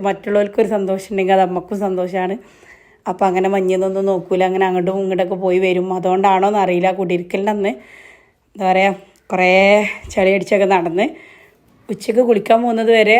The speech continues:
സൗണ്ടൊക്കെ ഉണ്ടായിരുന്നു. കുളിച്ച് വന്നപ്പോൾ ഒരു കോൾ വരുന്ന കണ്ടപ്പോൾ ആ കോൾ അറ്റൻഡ് ചെയ്ത് നോക്കിയപ്പോൾ സൗണ്ടില്ല. കുടിയിരിക്കലിന് വന്ന എല്ലാവരും നമ്മളെ പച്ചരിച്ച് തിന്ന് തിരിച്ച് പറയാനൊന്നും കഴിഞ്ഞില്ല.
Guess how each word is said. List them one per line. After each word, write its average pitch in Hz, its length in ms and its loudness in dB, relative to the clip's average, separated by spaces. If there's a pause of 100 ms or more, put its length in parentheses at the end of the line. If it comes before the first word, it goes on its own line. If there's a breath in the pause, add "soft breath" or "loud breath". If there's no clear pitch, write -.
സൗണ്ടൊക്കെ 196 420 0
ഉണ്ടായിരുന്നു. 175 340 -2
കുളിച്ച് 185 340 -8
വന്നപ്പോൾ 208 600 -2
ഒരു 196 200 -2
കോൾ 190 380 0
വരുന്ന 190 300 0
കണ്ടപ്പോൾ 185 320 0
ആ 190 160 -4
കോൾ 190 240 -2
അറ്റൻഡ് 185 280 -4
ചെയ്ത് 175 140 -2
നോക്കിയപ്പോൾ 170 400 -4 (840 loud breath)
സൗണ്ടില്ല. 170 580 0 (640 soft breath)
കുടിയിരിക്കലിന് 196 520 -2
വന്ന 208 240 2
എല്ലാവരും 214 340 4
നമ്മളെ 214 220 2
പച്ചരിച്ച് 214 460 0
തിന്ന് 202 260 2
തിരിച്ച് 208 340 -4
പറയാനൊന്നും 208 540 4
കഴിഞ്ഞില്ല. 185 420 2